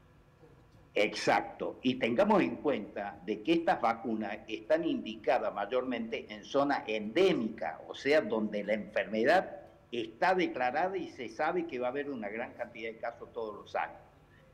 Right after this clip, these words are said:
Pero de todas maneras, lo correcto es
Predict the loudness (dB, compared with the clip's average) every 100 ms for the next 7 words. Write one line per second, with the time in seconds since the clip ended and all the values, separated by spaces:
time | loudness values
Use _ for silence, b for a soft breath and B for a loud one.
0 | -2 2 4 2 4 4 6 6 2 2
1 | 0 0 -4 -16 -20 -20 -2 0 2 4
2 | 4 4 0 0 -2 -2 -2 -4 -6 -8